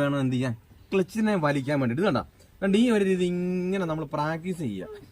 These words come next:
ഈ ഒരു വഴക്കം കിട്ടിക്കഴിയുമ്പോൾ കുറേ നമ്മൾ ചവിട്ടി കഴിയുമ്പോഴും നമ്മളിങ്ങനെ ചവിട്ടി ആ പര-, ബാലൻസ് കുറേ ആയി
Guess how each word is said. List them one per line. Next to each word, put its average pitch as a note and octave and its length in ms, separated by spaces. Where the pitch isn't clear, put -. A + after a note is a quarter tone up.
ഈ - 100
ഒരു C#4 180
വഴക്കം A3 380
കിട്ടിക്കഴിയുമ്പോൾ E3 540
കുറേ G#3 260
നമ്മൾ A3+ 240
ചവിട്ടി F#3+ 300
കഴിയുമ്പോഴും C3 400
നമ്മളിങ്ങനെ A3+ 680
ചവിട്ടി G#3 240
ആ - 20
പര-, G3 300
ബാലൻസ് F#3+ 380
കുറേ F#3 140
ആയി E3 100